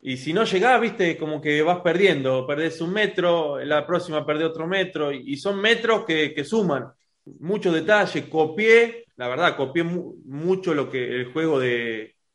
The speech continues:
de Mascherano, más que nada en, en, en la presión. Porque a mí lo que me faltaba era eso. Yo con la pelota, eh, mi característica principal es el buen pase, la visión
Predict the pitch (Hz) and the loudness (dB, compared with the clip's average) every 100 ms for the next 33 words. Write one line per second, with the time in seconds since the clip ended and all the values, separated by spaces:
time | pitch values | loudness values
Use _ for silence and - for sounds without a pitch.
0 | _ - 127 139 127 151 170 151 139 170 | _ -8 -4 -4 -2 2 2 2 0 -2
1 | 175 185 208 196 170 151 131 - _ _ | 0 2 4 2 0 -4 -12 -18 _ _
2 | _ 131 135 131 127 131 131 143 135 170 | _ -8 -8 -8 -4 -2 0 -2 2 2
3 | 135 101 - - _ _ _ _ _ _ | 2 -2 -14 -20 _ _ _ _ _ _
4 | _ _ _ _ _ 127 123 151 220 202 | _ _ _ _ _ -6 2 4 6 4
5 | 185 156 151 180 208 170 208 185 - 113 | 4 2 0 2 4 4 4 4 0 -10
6 | - _ _ - 165 156 151 156 185 240 | -14 _ _ -8 -4 0 2 2 4 4
7 | 208 160 120 - _ _ _ _ _ _ | 4 4 0 -14 _ _ _ _ _ _
8 | - 127 127 127 123 120 117 120 127 135 | -6 -2 0 0 0 0 -2 -6 -2 0
9 | 135 156 175 151 143 139 131 202 214 143 | 2 2 2 2 2 2 -4 0 2 2
10 | 135 120 123 143 131 180 170 156 143 127 | 0 -2 0 -2 2 4 4 2 2 2
11 | 120 120 180 190 170 151 127 | 0 0 4 4 4 -2 -8